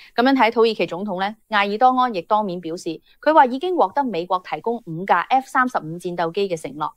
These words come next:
嗰個川普總統仲表示，佢之所以出席今次北約峰會，其實完全亦係因為艾爾多安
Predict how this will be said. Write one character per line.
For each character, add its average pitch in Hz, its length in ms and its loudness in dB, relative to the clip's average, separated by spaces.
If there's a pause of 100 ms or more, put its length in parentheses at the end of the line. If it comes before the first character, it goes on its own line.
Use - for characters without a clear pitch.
嗰 254 140 8
個 285 340 10
川 330 200 -2
普 262 140 8
總 208 180 0
統 208 180 -4
仲 180 180 -4
表 170 160 -4
示， 190 280 -10 (100)
佢 226 160 -2
之 330 160 2
所 247 160 2
以 247 120 0
出 262 140 -2
席 214 180 -2
今 240 180 -2
次 - 160 -8
北 220 140 2
約 180 140 -4
峰 214 240 -8
會， 165 220 -4 (180)
其 202 160 0
實 202 80 -4
完 180 340 -2
全 170 220 -8
亦 170 80 -4
係 196 140 -6
因 262 160 -2
為 233 180 0
艾 170 80 -4
爾 170 180 -8
多 233 100 2
安 240 320 0